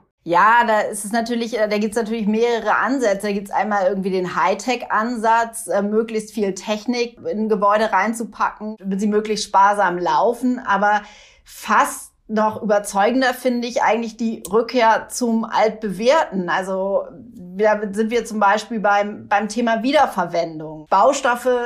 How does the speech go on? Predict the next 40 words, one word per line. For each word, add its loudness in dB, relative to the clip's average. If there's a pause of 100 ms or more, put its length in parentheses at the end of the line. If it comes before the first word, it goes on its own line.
(160)
die -4
in -2
einem 2
Gebäude 2
sind, -2
denen -2
ein -2
zweites 0
Leben 0
zu -6
schenken, -4
indem -6
man, -4
wenn 0
man -2
ein -2
neues 0
Haus 0
baut 2
und -2
sie -4
dann -4
die -8 (120)
Türen 2
und -4
die -6
Fenster 0
und -2
meinetwegen 0
auch -8
die -6
Fassadenteile -2
wieder 2
einzusetzen. -4
Und -12
das -6
hat -2
man -2
ja 0
früher 0